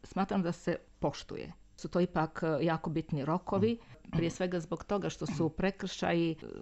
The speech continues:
Speaker 1: radnje čije su za-, gdje je zastara postupka, e,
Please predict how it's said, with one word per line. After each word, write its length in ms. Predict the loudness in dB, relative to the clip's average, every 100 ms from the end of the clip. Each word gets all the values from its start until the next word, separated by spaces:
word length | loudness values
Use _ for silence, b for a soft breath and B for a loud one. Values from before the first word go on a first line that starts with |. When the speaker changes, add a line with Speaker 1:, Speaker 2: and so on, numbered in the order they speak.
| -8 -2
Speaker 1:
radnje 540 | 2 4 6 4 2 -2 -14 -10
čije 340 | -6 0 2 2
su 200 | 0 -2
za-, 300 | 2 2 0 -2
gdje 180 | 2 4
je 120 | 6
zastara 480 | 6 4 4 2 2
postupka, 640 | 2 -2 0 -2 2 2 2 B B
e, 60 | B